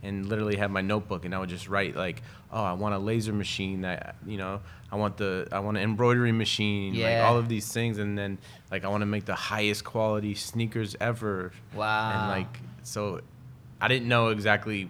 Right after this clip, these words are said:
Speaker 1: wh-, how, what was gonna happen exactly, but it was, I literally wrote it, wrote it down.
Speaker 2: Or, or really, like, what I hear you saying too is it's, it's, it's just you're in the doing. You know what I mean? Like, I think if you really, when we really believe in something, we just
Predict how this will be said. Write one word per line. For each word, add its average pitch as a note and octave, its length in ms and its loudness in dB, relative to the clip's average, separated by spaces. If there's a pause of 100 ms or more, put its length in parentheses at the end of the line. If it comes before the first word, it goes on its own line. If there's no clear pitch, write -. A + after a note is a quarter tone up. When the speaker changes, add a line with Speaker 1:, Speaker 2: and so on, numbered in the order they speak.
Speaker 1:
wh-, F#2 80 -4
how, G2 340 4 (520)
what A2 300 2
was C3 160 -2
gonna C3+ 160 0
happen C3+ 280 0
exactly, A#2+ 600 2
but G#2 240 0
it F2 100 -4
was, G#2 300 -6
I - 240 -2
literally G#2 380 -2
wrote G2 260 -2
it, - 60 -12 (120)
wrote G2+ 160 -4
it G#2 100 -10
down. G#2+ 220 -6
Speaker 2:
Or, A2 260 -4
or G#2+ 180 -2
really, G#2+ 400 -4
like, G2+ 380 -8
what G#2+ 120 -8
I F#2+ 80 -4
hear G#2+ 160 -8
you G#2 120 -8
saying G2 400 -8
too C3 300 -6
is F#2+ 180 -8
it's, F#2+ 280 -10
it's, - 480 -10 (680)
it's A2 220 -8
just A#2+ 300 -6
you're B2 200 0
in A2 180 2
the F#2+ 80 -4
doing. F#2 500 0 (800)
You A2+ 100 -2
know A2 80 0
what G#2 100 0
I G#2 60 -2
mean? G2+ 340 -2
Like, G2 220 -4
I G2+ 60 0
think A2+ 440 -2 (640)
if A2 160 -2
you A2+ 220 0
really, A#2 560 4
when A2 160 0
we B2+ 100 2
really B2 260 4
believe A#2 280 2
in C3 80 -2
something, D3+ 420 -2
we A#2+ 120 0
just A2 560 -2